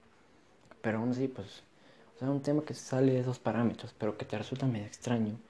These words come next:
conociendo ya a Oasis, que no es una banda que experimente tanto a la hora del estudio,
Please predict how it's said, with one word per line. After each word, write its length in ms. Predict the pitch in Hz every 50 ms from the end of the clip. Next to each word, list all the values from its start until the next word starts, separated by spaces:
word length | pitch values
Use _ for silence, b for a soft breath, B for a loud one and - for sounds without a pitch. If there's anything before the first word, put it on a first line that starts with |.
| B B B B B B B B B _
conociendo 460 | - - 110 104 107 - 110 110 113 113
ya 280 | 107 117 117 113 113
a 60 | 107
Oasis, 360 | 101 98 101 110 110 - - -
que 160 | - - 107
no 100 | 104 107
es 100 | - -
una 100 | 107 104
banda 240 | 104 101 101 104 104
que 160 | - - 90
experimente 720 | 82 - - - - 104 90 92 98 98 - 104 - -
tanto 460 | - - 101 98 95 92 - - 92
a 60 | 90 92
la 100 | 90 90
hora 160 | 90 87 90
del 140 | 90 90 -
estudio, 560 | - - - - 110 104 95 98 - - 98